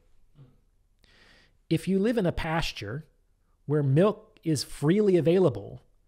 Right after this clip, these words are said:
then not giving away milk is a liability. Giving away milk no longer becomes a reason for buying the cow,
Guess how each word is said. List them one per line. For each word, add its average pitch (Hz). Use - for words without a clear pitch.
then 147
not 175
giving 160
away 147
milk 135
is 139
a 139
liability. 139
Giving 226
away 160
milk 190
no 185
longer 190
becomes 156
a 147
reason 147
for 151
buying 147
the 127
cow, 135